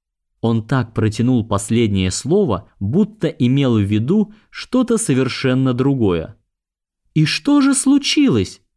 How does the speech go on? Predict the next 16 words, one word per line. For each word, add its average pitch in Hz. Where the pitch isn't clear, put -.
участливо 202
поинтересовалась 110
Фурин. 104
Волк 180
поднял 110
на 104
меня 101
нахальный 110
взгляд. 135
«Одна 123
мелкая 143
злючка 139
врезала 170
мне 165
по 147
яйцам, 92